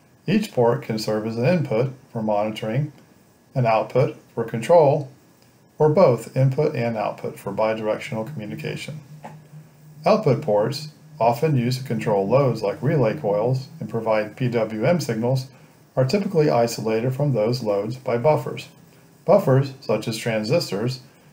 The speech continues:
enable a small voltage or current to drive larger loads. A relay control circuit exemplifies the use of buffers, as the microcontroller's port can only supply five volts and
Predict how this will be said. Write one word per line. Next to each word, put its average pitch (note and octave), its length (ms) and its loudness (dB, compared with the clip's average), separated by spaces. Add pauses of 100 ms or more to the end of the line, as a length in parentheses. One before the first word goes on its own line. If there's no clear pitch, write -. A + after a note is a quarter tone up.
(160)
enable B2+ 380 4
a G#2+ 100 2
small A#2+ 380 0
voltage A2+ 640 -6
or A#2+ 220 0
current C3+ 460 0 (300)
to A#2+ 100 -8
drive G#2 360 0
larger A2 400 0
loads. - 380 -4 (800)
A G#2 100 -4
relay C3 380 2
control F#3 420 0
circuit A2+ 400 -4
exemplifies A#2 880 0
the G#2+ 60 -10
use G2+ 320 -8
of B2 100 -2
buffers, - 520 -2 (420)
as B2 180 0
the B2 60 -2
microcontroller's B2 840 0
port C#3+ 360 2
can A2 100 -6
only A#2 220 2
supply B2+ 400 0
five C#3+ 360 2
volts G#2 420 -4 (440)
and C3 420 2